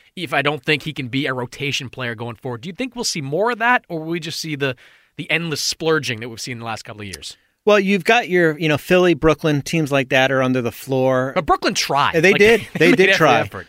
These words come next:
Speaker 2: They did. And I think teams are gonna be a little bit more prudent as far as how much money they're, they're gonna spend,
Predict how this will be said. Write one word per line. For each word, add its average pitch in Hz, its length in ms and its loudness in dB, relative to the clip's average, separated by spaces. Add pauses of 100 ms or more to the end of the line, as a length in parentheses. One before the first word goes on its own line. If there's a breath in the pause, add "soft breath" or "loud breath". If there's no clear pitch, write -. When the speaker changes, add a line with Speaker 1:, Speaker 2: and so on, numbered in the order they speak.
(160)
Speaker 2:
They 160 140 4
did. 175 320 4
And 156 320 0
I 165 140 2
think - 520 -2
teams 202 320 0
are 180 80 4
gonna 160 160 0
be 151 120 4
a 151 40 2
little 156 240 4
bit 147 140 0
more 139 160 -2
prudent 147 340 0
as 123 140 -4
far 139 180 0
as 120 80 0
how 135 160 -2
much 131 220 -4
money 127 440 -2
they're, 127 300 -6
they're 127 160 -2
gonna 117 200 -6
spend, 127 480 -2